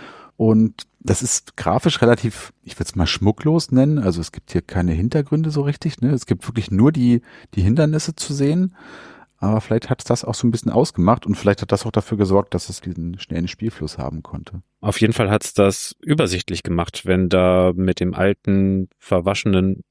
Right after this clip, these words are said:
Speaker 2: Gameboy-Bildschirm nicht lauter Hintergründe mitscrollen müssen, sondern da viel deutliche Kontraste zu sehen sind, lässt sich diese Geschwindigkeit, glaub ich, ganz gut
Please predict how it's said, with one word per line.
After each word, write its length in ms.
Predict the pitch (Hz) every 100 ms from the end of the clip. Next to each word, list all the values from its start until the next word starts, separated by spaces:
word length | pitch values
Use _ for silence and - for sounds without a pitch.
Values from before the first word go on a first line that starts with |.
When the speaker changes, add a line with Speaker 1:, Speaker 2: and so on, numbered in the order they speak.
| -
Speaker 2:
Gameboy-Bildschirm 840 | 98 110 92 90 87 92 90 98
nicht 240 | 95 90 - - - -
lauter 260 | - 98 95
Hintergründe 520 | 104 98 98 101 92
mitscrollen 800 | 90 - - - - 95 92 92
müssen, 400 | 92 107 104 113 - 101 98
sondern 380 | 101 101 95 95 - - - - -
da 160 | 92
viel 600 | - 120 113 110 104 - _
deutliche 640 | 135 135 104 113 110 95
Kontraste 480 | 90 95 - 98 -
zu 160 | - 85
sehen 240 | 87 87
sind, 340 | 85 90 - -
lässt 300 | 80 92 -
sich 120 | 85
diese 220 | - 80
Geschwindigkeit, 500 | 87 - 87 - 80
glaub 180 | - 82
ich, 60 | -
ganz 200 | 87 87
gut 380 | 92 87 -